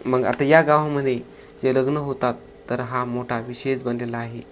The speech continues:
की या मुलांचं लग्न किंवा भवितव्य होईल कसं शेतकऱ्या मुलगांचं. गाव नाही हे जे शहर आहे, हा शहर म्हणजे हिंगोली जिल्हा.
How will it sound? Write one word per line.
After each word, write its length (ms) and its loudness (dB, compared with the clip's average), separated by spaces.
की 200 0
या 80 6
मुलांचं 580 0
लग्न 320 0
किंवा 140 2
भवितव्य 520 0
होईल 280 0
कसं 300 -6
शेतकऱ्या 360 -4
मुलगांचं. 540 -2
गाव 180 4
नाही 200 0
हे 200 -4
जे 140 2
शहर 300 0
आहे, 140 -2
हा 260 -6
शहर 260 0
म्हणजे 240 -6
हिंगोली 440 -2
जिल्हा. 280 -2